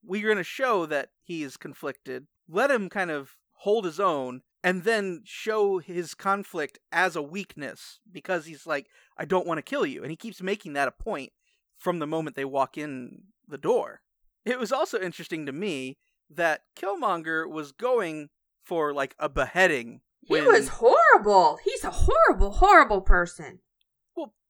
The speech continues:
Speaker 1: y-, yes, but he's, he's supposed to be. But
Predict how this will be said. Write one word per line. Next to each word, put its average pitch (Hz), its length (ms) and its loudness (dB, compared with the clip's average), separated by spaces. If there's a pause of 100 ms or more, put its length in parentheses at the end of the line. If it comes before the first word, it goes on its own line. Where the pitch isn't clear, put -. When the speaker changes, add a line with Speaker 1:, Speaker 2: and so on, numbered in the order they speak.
(140)
Speaker 1:
y-, 240 240 -14
yes, 151 600 -6
but 185 100 -10
he's, 208 280 -14
he's 240 160 -12
supposed 139 320 -4
to 139 60 -12
be. - 360 -16
But 220 200 0